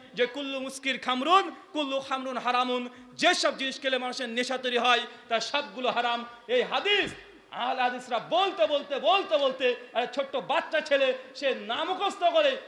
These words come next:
তার মুখস্থ হয়ে যায়, যায় কি যায় না? কিন্তু বড় বড় হুজুর আছে যারা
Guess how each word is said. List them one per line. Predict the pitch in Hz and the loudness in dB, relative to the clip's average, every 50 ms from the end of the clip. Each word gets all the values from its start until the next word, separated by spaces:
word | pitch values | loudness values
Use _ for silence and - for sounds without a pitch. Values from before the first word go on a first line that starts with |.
| - - | -8 -6
তার | 269 262 | -6 -4
মুখস্থ | 269 277 277 262 269 - 269 | -4 -4 -4 -4 -4 -2 0
হয়ে | 247 240 233 226 | 0 2 0 0
যায়, | 214 202 185 147 127 - - | 0 -2 -2 -4 -6 -8 -4
যায় | 190 220 233 226 | -2 -2 -2 -2
কি | - 262 | -4 -4
যায় | 240 262 254 254 | -2 -2 -2 -2
না? | 254 254 254 247 247 247 - - - - - - - - - - - - - - - - | -2 -4 -4 -6 -6 -10 -12 -18 -20 -20 -20 -20 -18 -16 -16 -14 -14 -16 -16 -18 -12 -10
কিন্তু | 220 233 - 277 269 - | -8 -4 -2 -2 -2 0
বড় | 254 254 269 277 277 | 0 0 0 0 0
বড় | 277 277 277 285 | 0 2 2 2
হুজুর | 269 233 269 277 247 294 294 | 2 2 0 -2 -2 0 2
আছে | 294 285 285 - 311 277 233 147 - - - - - - - _ _ _ _ _ _ _ _ _ _ _ - 131 120 123 | 2 2 2 4 4 4 4 2 -2 -8 -14 -20 -20 -20 -20 _ _ _ _ _ _ _ _ _ _ _ -20 -16 -6 2
যারা | 143 147 262 285 294 302 302 285 254 254 - | 4 6 6 8 8 8 8 8 6 4 2